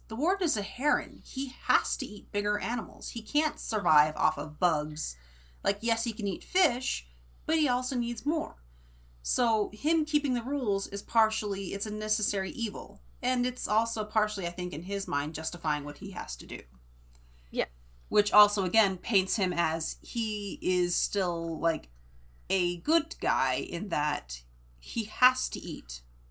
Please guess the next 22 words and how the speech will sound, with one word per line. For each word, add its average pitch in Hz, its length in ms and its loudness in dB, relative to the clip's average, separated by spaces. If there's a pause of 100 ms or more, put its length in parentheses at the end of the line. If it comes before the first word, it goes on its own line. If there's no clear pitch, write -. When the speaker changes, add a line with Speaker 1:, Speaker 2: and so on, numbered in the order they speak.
(500)
Speaker 1:
until, 185 320 -6
like, 180 260 -2 (160)
bigger 185 280 4
creatures. - 760 -6 (920)
But 202 240 4
Speaker 2:
Yeah, 202 80 2
Speaker 1:
in - 0 -
Speaker 2:
and - 120 2
this 294 120 4
Speaker 1:
his 330 80 0
Speaker 2:
is 285 80 -2
a 294 180 -2
harsh 247 380 4
environment. 214 800 0
This 165 200 -8
is 175 200 -6
just 175 180 -4
how 180 220 -2
it - 120 -8
works - 460 0
Speaker 1:
Mm-hmm. - 160 -4
Speaker 2:
here. 156 320 -4